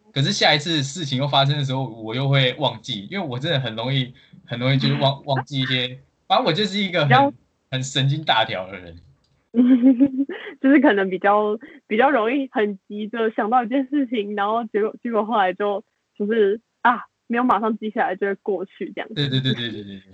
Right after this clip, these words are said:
Speaker 1: 对。
Speaker 2: 嗯，了解。你觉得，那你在这些过程中，你觉得你最勇敢或者是最，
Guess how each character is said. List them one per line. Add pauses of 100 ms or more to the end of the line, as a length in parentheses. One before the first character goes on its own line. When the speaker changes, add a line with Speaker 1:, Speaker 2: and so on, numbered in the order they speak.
(280)
Speaker 1:
对。
Speaker 2:
嗯，
了 (200)
解。 (280)
你
觉
得，
那
你
在 (200)
这
些
过
程
中，
你
觉
得 (140)
你
最
勇
敢
或
者
是 (120)
最，